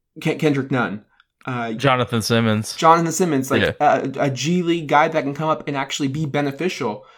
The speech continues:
Speaker 1: Hell, Yogi Ferrell won Dallas a couple of games and is still in the league.
Speaker 2: He's getting money from the Kings.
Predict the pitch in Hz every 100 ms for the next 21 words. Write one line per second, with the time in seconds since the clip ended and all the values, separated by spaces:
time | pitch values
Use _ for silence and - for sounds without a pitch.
0 | - - 247 139 151 196 214 - 175 185
1 | 139 135 147 160 151 147 170 147 - 156
2 | - 156 160 147 135 156 156 131 131 -
3 | - - _ _ 151 156 151 - 170 170
4 | 101 143 139 151 151 131 427 - 403 262
5 | 175 175 185 190 180 190 175 143 - -
6 | - 151 131 98 76 - - -